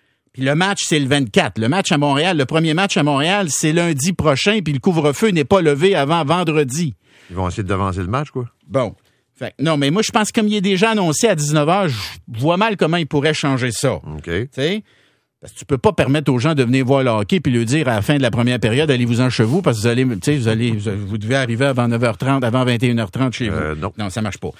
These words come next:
Speaker 1: Mais le quatrième match, Paul, tu vas voir le calendrier de la N N H.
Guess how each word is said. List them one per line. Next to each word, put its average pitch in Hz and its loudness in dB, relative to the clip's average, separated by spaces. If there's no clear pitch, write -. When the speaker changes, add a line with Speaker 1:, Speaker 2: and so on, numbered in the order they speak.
Speaker 1:
Mais 120 -4
le 156 -6
quatrième 277 2
match, 185 -2
Paul, 110 -6
tu - -8
vas 165 4
voir 220 2
le 160 0
calendrier 170 0
de 175 -2
la 117 0
N 104 -2
N 117 -4
H. - -12